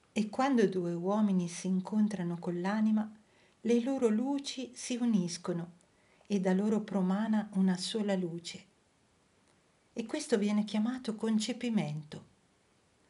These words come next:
Sentire il concepimento universale come un mare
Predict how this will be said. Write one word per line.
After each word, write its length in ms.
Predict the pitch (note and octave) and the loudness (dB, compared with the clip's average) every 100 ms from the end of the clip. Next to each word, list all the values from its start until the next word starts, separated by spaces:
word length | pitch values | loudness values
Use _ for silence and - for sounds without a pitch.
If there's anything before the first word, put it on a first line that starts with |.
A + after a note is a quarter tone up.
| _ _ _ _ - | _ _ _ _ -14
Sentire 640 | - G#3+ G3 G3 B3+ B3 | -2 0 2 0 0 2
il 120 | F3+ | 0
concepimento 960 | E3+ F3+ F3+ F#3 F#3+ F#3+ F#3+ A3 G#3+ G3+ | 0 0 0 -2 -2 2 4 4 4 4
universale 920 | F3+ F3 F3 - G3+ F#3 E3+ E3+ E3+ | 2 0 -4 -2 0 0 0 -2 -4
come 300 | - A#3 A3+ | -2 -2 2
un 160 | G#3+ | 2
mare 460 | G3+ F#3 E3+ E3 | 2 0 -2 -6